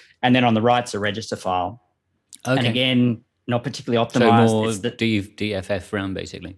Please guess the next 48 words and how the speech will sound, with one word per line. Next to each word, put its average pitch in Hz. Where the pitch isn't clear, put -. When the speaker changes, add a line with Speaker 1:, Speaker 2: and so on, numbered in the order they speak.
Speaker 1:
Exactly. 123
Yeah, 101
yeah. 98
We 98
have 95
heaps 95
of 101
it. 95
Um, 98
and, 110
and 113
it's 104
not 123
particularly 117
well 107
optimized. 107
Uh, 101
again, 101
um, 95
Mohammed, 101
uh, 95
Mohammed 104
Shalon 98
on 107
the 98
D 101
F 90
F 107
ram 104
project 107
has 95
Speaker 2:
Hmm. 95
Speaker 1:
some 101
nice 101
optimized 107
D 104
F 101
F, -
uh, 95
uh, 95
ram 95
based 95
register 113
files. 117
So 120
we've 107
taken 107
that 107